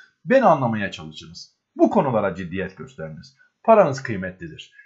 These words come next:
Kaçırmış olduğunuz bir nokta, yanlış düşünmüş olduğunuz bir husus,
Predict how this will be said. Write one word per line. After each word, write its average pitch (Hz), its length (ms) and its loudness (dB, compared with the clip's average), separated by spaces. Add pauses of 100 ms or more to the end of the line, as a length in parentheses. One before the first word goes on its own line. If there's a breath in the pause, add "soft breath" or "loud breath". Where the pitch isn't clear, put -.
(120 soft breath)
Kaçırmış 208 520 -2
olduğunuz 143 500 -2
bir 117 180 -4
nokta, - 460 -4 (180)
yanlış 156 440 2
düşünmüş 135 420 -4
olduğunuz 113 520 -6
bir 110 120 -8
husus, - 460 -20